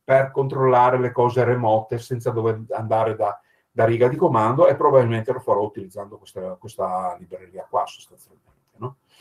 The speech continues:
Ok, bene, e, e quindi qui, e c'è, insomma, c'è, c'è, c'è, c'è da, da divertirsi anche qua, insomma. Quindi, ecco qua, proviamo questo, vediamo un attimo, non mi ricordo neanche cosa facevi.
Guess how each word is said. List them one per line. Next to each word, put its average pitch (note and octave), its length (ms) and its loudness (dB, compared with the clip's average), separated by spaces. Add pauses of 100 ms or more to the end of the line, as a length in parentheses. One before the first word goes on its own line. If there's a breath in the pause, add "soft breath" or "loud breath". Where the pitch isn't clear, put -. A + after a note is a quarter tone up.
(340 soft breath)
Ok, - 360 -6 (420 soft breath)
bene, G#2+ 460 2
e, C#3 260 4
e D#3 140 0
quindi C#3+ 400 0
qui, A#2 800 -8
e F3+ 200 4
c'è, C3 180 4
insomma, A2 400 2
c'è, - 180 -6
c'è, G2 260 2
c'è, F#2 380 -2
c'è - 180 -6
da, F2+ 380 -10
da F#2+ 140 -8
divertirsi F#2 640 -4
anche - 240 -16
qua, - 180 -20
insomma. - 300 -20 (840)
Quindi, G2 380 -2
ecco A#2+ 260 -4
qua, - 320 0 (300)
proviamo F#2+ 400 -4
questo, G2+ 300 -6
vediamo F#2+ 320 -2
un F2+ 80 -4
attimo, F2+ 320 -6
non F2+ 100 -4
mi F2+ 80 -6
ricordo F#2+ 300 -2
neanche F#2+ 240 -6
cosa G#2 220 -6
facevi. G2 480 -6